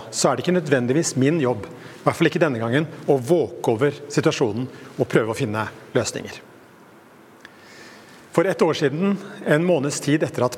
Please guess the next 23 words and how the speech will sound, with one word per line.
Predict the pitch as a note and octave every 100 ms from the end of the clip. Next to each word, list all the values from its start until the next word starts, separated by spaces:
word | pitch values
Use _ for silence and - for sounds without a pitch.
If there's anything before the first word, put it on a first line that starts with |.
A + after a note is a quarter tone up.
| -
pandemien | C#3 D#3 B2 D3
vi | E3+
er | C3 C#3+
inne | B2
i |
nå | B2 A#2+ D3 - - -
hadde | E3+ B2
brutt | D3+ D3+
ut, | F#3 - - - - -
så | D3
husker | F3+ - B2+
jeg | A2+
at | A2+ D3
jeg | C#3+ - -
så | D3
et | D3
innslag | E3 - A#2+ -
på |
nyhetene | D3+ A2 G2 D3+
fra | C#3 A#2+
et | - -
reality | D3+ B2+ B2+ E3
show, | G#3 A#3+